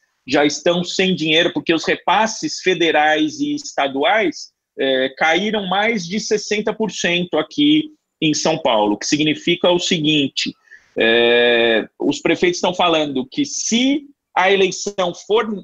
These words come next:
feita nessas condições, que isso vai interferir muito no,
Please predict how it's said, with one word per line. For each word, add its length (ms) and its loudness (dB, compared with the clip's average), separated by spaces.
feita 320 -4
nessas 320 -8
condições, 880 -2
que 180 2
isso 220 0
vai 160 2
interferir 840 2
muito 680 2
no, 440 2